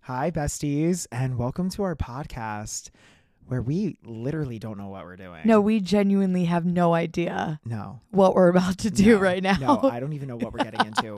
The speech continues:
Speaker 2: <laughs>
Speaker 1: We said we were gonna start at two o'clock, and it's two oh one, and that's very on brand.
Speaker 2: That's ve-, honestly, that's, like,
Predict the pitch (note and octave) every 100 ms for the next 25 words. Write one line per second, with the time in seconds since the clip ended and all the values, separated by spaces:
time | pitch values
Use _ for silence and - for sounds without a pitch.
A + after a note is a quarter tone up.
0 | - - B2 B2+ C3 - C3 B2+ B2+ C3+
1 | C3+ B2 A#2 - A#2 A#2 G#2+ G#2 - -
2 | A2+ A2+ A2+ - A2 - - A#2 G2 F2
3 | F2 G#2 - B2 B2 D#3+ F#3 F#3 C#3 A#2+
4 | A2+ F2 G2+ _ - B3 C#4 - G3+ A3+
5 | - - G#3 A#3 C4 F4+ G#4+ F4+ C4+ -
6 | D4+